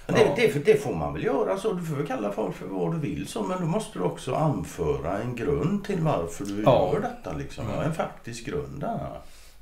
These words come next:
Speaker 2: Ja.
Speaker 1: Annars kan du ju lika väl bara knipa igen.
Speaker 2: Ja, men lite så.
Speaker 1: Ja,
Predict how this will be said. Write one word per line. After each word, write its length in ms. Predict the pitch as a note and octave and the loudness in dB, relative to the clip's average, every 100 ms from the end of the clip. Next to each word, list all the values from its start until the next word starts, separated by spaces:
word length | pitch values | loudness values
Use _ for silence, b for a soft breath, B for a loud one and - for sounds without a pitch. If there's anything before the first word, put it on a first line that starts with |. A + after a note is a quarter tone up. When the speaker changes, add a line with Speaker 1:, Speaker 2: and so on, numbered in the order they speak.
| - - - | -14 -12 -2
Speaker 2:
Ja. 340 | D3 A2+ G2+ G#2 | 4 4 2 -4
Speaker 1:
Annars 680 | - F#3+ E2 D#2+ - - - - - - - | 0 2 4 2 0 -4 -6 -8 -14 -16 -10
kan 160 | F#3+ | -2
du 100 | A3 | 0
ju 60 | B3 | 0
lika 180 | F3 D#3 | 0 2
väl 180 | C#3+ A#2 | 4 4
bara 160 | A2+ | 0
knipa 480 | - G2 D#2+ - C#2+ | -2 -6 -6 -2 -2
igen. 400 | C#2 - - - - - - - - - - - | -2 -4 -6 -6 -12 -14 -16 -18 -18 -16 -16 -4
Speaker 2:
Ja, 100 | - | 4
men 120 | E3+ | 6
lite 180 | C3 - | 6 2
så. 100 | - | -2
Speaker 1:
Ja, 220 | - C4 | 2 4